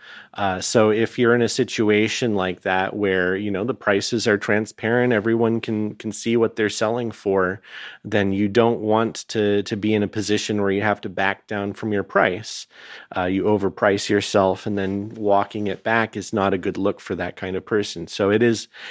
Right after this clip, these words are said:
it is a factor, uh, where there are some rare situations where, um, you wanna be careful about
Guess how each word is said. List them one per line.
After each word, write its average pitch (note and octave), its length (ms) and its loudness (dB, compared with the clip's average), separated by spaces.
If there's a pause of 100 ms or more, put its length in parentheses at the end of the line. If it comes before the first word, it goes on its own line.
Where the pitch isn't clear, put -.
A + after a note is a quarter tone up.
(100)
it D3 140 4
is C3 160 4
a A#2+ 60 2 (100)
factor, A2 720 -2
uh, G#2 160 -2
where F#2+ 500 0
there G2+ 240 2
are G#2+ 220 6
some C#3+ 560 0 (260)
rare G#2+ 240 2
situations G2 880 -4
where, F#2+ 380 4 (340)
um, F2+ 480 -2
you G2+ 140 0
wanna G2 240 4
be F2+ 140 -2
careful G2 400 0
about F2 440 0